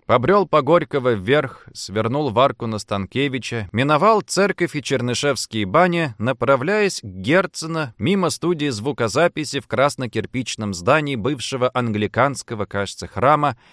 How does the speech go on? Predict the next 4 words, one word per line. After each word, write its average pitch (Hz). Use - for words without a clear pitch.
мимо 170
длинной 156
двухэтажной 120
типографии, 95